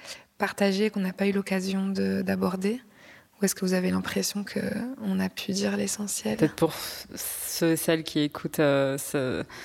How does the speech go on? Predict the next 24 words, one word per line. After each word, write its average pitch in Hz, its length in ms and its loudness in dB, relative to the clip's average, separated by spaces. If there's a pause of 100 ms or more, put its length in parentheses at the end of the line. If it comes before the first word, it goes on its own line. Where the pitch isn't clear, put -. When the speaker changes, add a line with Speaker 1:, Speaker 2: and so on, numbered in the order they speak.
(340)
Speaker 2:
ce - 100 -6
podcast 180 600 2
et 156 80 6
qui 156 160 -2
se - 80 -8
posent 170 220 2
des 156 100 4
questions 165 400 4
sur 160 160 0
leur 147 120 0
héritage 156 520 0
et 151 40 -8
qui 156 120 -4
ont 147 60 4
la 143 120 4
possibilité 151 480 0
de 175 60 0
poser 156 240 0
des 147 120 0
questions 151 300 -2
à 151 40 4
leurs 147 140 0
grands-parents, 156 800 2
euh, 139 180 0